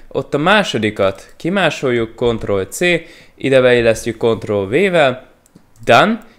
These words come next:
majd pedig visszajövünk az elsőhöz, és itt átváltjuk, hogy always active legyen, done, és le is generálódik a szerkezet itt előttünk. És nagyon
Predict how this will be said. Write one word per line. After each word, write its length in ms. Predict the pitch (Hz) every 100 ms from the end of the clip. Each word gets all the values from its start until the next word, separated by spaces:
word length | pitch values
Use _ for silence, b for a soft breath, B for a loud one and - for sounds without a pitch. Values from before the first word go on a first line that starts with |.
| _
majd 280 | 123 127 147
pedig 220 | 151 139
visszajövünk 420 | 196 247 220 175
az 180 | 147 139
elsőhöz, 800 | 139 131 120 - 110 120 180 214
és 160 | 127 -
itt 200 | 165 -
átváltjuk, 840 | - 170 160 127 117 110 170 175
hogy 220 | - 123 -
always 400 | 123 117 110 110
active 360 | 107 - 107
legyen, 540 | 139 190 151 110 - 101
done, 340 | 131 202 214 B B B -
és 160 | -
le 140 | 175 175
is 100 | 127
generálódik 720 | 143 135 123 113 110 104 110
a 60 |
szerkezet 520 | 113 123 120 113 107 107
itt 160 | 107
előttünk. 600 | 185 180 - 151 135 - b b b b b b _ _ _ _ _
És 140 | 127 -
nagyon 240 | 196 170